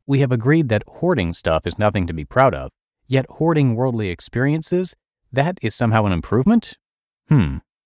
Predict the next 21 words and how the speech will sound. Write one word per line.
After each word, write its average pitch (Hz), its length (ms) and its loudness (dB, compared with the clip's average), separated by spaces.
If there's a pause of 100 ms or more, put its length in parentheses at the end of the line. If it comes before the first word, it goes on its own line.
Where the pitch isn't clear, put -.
(500)
Travel 240 340 4
in 127 140 4
itself 92 480 0
is 120 140 -2
the 110 80 -4
process 107 520 0
of 87 220 -4
getting 98 240 0
from 87 320 -2
point 101 260 0
A 85 200 0
to 82 100 -6
point 78 260 -4
B. 90 300 -2 (400)
It 143 140 -2
is 127 100 -2
a 127 60 0
skill 214 380 0
to 101 120 -4
be 90 140 -2
learned, 78 420 -4